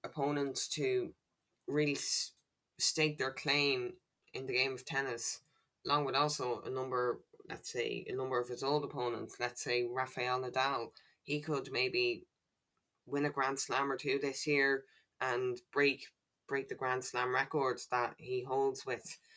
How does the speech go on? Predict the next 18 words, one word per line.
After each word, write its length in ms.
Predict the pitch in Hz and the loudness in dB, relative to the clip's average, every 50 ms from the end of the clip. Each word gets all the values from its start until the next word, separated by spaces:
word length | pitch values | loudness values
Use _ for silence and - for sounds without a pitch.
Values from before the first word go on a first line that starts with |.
| - - - - - - _ _ - | -20 -20 -20 -20 -20 -20 _ _ -6
obviously, 320 | - 123 123 - - 127 | -4 -4 -4 -2 0 2
Novak 400 | 123 120 131 127 127 117 - - | 2 2 0 0 -2 -4 -4 -6
Djokovic 400 | 117 117 - - 120 117 - - | -12 -14 -12 -10 -10 -8 -8 -6
himself 460 | 113 110 - - - 139 143 - - - | -6 -6 -2 0 2 0 0 0 -2 -4
and 140 | 123 127 127 | -4 0 2
Roger 220 | 127 127 127 127 | 2 2 0 -4
Federer. 480 | 120 - 127 143 147 143 127 117 110 - - _ | -2 -2 -2 0 2 2 2 2 0 -2 -6 _
And 160 | 131 127 127 | -6 -4 -2
then 440 | 127 131 131 131 123 123 123 117 - _ _ _ _ _ _ _ _ _ _ _ _ _ _ _ _ _ _ _ _ _ _ _ _ _ _ _ _ _ _ - | 0 0 2 2 2 0 0 -2 -6 _ _ _ _ _ _ _ _ _ _ _ _ _ _ _ _ _ _ _ _ _ _ _ _ _ _ _ _ _ _ -10
let's 180 | 131 135 - - | -8 -4 -2 -2
say 160 | 151 131 127 | 0 0 0
Nadal 440 | 127 123 120 135 139 151 156 160 147 | 0 0 0 2 4 4 6 4 4
wins 260 | 143 139 135 131 135 | 0 -2 -2 -4 -4
a 20 | |
Grand 280 | - 127 123 120 120 117 | 0 2 2 2 2 0
Slam 260 | - 123 120 120 117 | -2 -2 -2 -2 -2
or 80 | 117 117 | -4 -6
two, 360 | - 139 123 120 117 113 | -4 -2 0 0 0 -2